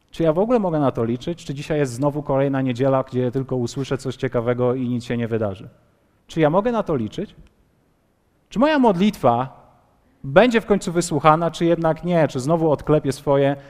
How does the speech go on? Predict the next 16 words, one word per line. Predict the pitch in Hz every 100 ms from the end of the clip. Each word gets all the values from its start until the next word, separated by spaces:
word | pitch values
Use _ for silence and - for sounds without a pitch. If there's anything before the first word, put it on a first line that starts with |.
| - _ -
i |
jednak | 143 147 139
będzie | 131 147 139 143
tak | 135 117
głucho? | 151 190 170 127 - - - _ _ _ -
Echo! | 165 175 - 147 101 - - - _ _ _ _ _ _ _ _ _ _ -
Echo. | 208 240 240 208 185 185 - - - _ _ _ _ _ _ _ -
To | 285
się | 254
niesie. | 294 392 - - - _ _ _ _ _ _ _ _ _ _ _ _ _ _ _ _ _ _ _ _ _ _ _ _ _ -
Nie | 175
wiem, | 247
na | 233
co | 220 233
mogę | 254
liczyć. | 349 294 - -